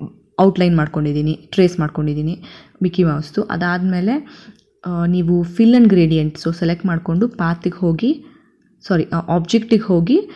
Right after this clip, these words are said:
ಆ, fill and stroke-ಇಗೆ ಹೋಗಿ ನೀವು ಇಲ್ಲಿ ಗ್ರೇಡಿಯಂಟ್ಸ್ ಎಲ್ಲ ಇದೆ, so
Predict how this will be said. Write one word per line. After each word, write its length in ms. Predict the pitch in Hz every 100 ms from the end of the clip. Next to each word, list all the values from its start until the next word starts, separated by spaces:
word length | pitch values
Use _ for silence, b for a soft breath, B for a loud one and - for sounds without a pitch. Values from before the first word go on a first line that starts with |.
| B
ಆ, 140 | - 185
fill 220 | - 247
and 120 | 254
stroke-ಇಗೆ 500 | 233 - 185 175 175
ಹೋಗಿ 280 | 180 160 185 269
ನೀವು 300 | 190 180 196 -
ಇಲ್ಲಿ 200 | 190 180
ಗ್ರೇಡಿಯಂಟ್ಸ್ 640 | 170 180 180 185 180 170
ಎಲ್ಲ 140 | 170 165
ಇದೆ, 220 | 156 160 170 B B B
so 160 | -